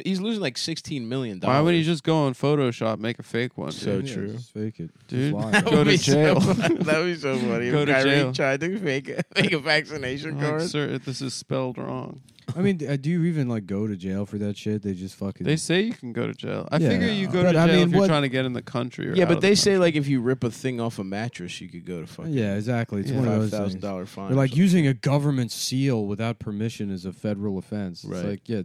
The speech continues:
Speaker 3: so it, literally, so it's fucking touching someone's mailbox.
Speaker 1: Yeah.
Speaker 3: It's like, you know, what?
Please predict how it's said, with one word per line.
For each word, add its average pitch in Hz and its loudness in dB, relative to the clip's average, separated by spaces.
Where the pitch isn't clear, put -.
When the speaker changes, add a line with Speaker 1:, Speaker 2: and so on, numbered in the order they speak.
Speaker 3:
so 117 -4
it, 95 -6
literally, 107 -2
so 123 -2
it's 110 -4
fucking 120 -8
touching 107 -8
someone's 101 -8
mailbox. 85 -8
Speaker 1:
Yeah. 98 -6
Speaker 3:
It's 98 -20
like, 95 -8
you 101 -12
know, 85 -10
what? 104 -2